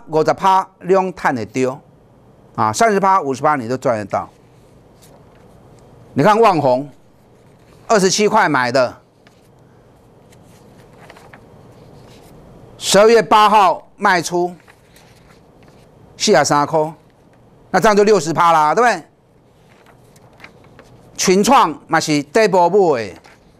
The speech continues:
九块三、九块四买的，涨到十五点九五，赚了快七十趴。十二月三十，十五块钱卖掉，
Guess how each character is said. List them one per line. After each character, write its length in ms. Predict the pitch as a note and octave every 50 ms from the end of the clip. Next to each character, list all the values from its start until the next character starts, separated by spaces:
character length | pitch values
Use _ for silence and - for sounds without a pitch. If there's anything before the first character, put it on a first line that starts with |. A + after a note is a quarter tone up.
| _ _ _ _ _ _ - - _ _
九 180 | - A3+ A#3+ A#3+
块 200 | F#3 G#3 G3+ G3
三、 240 | - G#3 G#3 G#3 G3
九 160 | - G#3 G#3
块 180 | E3 F3+ E3+ D#3+
四 120 | - C#3+
买 360 | C3+ C#3 F3 E3 C#3+ A#2+ G2
的， 160 | F2 D#2 - - _ _ _ _ _ _ - - - _ _ _ _ _ _ _ - - - - _
涨 200 | - E3 D#3 E3
到 160 | F3+ A#3+ A3 G3+
十 160 | F#3 - F#3+
五 140 | G3 G#3 G#3+
点 240 | E3+ E3 C#3+ C3+
九 320 | C3 - D3 D3+ D3 D#3 D#3+
五， 260 | D3+ B2+ G#2+ F#2 F2 - _ _ _ _ _ _ -
赚 140 | A#3 G#3
了 80 | A3 G#3+
快 180 | - G3 F3 D3+
七 220 | - - E3 D#3
十 180 | - - B2 A#2+
趴。 300 | A#2 A#2+ A#2 A#2 B2 B2 _ _ _ _ _ _ _ _ _ _ - - _ - - - - - - - - - _ _ _ _ -
十 160 | - - F#3+
二 120 | G3+ A3+
月 140 | A#3+ A#3+ A3+ G3+
三 280 | - A#3+ A3 G#3+ A3
十， 220 | G3+ - - E3 D#3+
十 140 | - G3+
五 100 | G3 F#3
块 180 | D#3+ C#3+ F#3+ E3+
钱 140 | C3 D3 D3
卖 240 | D3+ D#3 D3+ D3 C3
掉， 340 | - D#3 C#3+ A#2+ F#2+ -